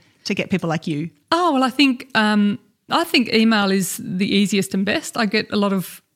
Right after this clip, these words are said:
Speaker 2: a lot of phone calls too, but email seems to be, uh,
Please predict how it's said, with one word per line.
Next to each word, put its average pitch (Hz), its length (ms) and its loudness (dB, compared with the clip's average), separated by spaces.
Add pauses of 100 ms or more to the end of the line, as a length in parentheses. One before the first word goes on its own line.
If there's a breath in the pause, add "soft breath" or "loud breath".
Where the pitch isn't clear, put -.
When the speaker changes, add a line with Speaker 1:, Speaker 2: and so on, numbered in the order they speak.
(120)
Speaker 2:
a 214 80 2
lot 214 160 2
of - 60 -4
phone 208 260 2
calls 202 260 -2
too, 294 320 -2
but - 220 -2
email 220 340 2
seems 196 340 0
to - 100 -12
be, 185 380 -2 (200)
uh, 185 400 -2